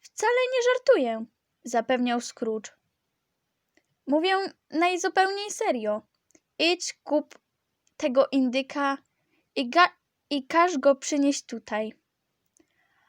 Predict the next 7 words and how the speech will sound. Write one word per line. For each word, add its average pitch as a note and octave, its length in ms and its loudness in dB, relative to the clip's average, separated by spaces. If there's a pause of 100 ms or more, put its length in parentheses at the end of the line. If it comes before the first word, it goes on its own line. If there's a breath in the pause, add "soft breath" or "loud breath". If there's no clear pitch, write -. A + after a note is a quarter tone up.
(160)
A C4 140 2
ja F#4+ 220 4
wskażę, A#3 760 0 (400)
komu G4 340 -2
go C4+ 140 6
należy A#3+ 420 -2
doręczyć.” G#3+ 760 -8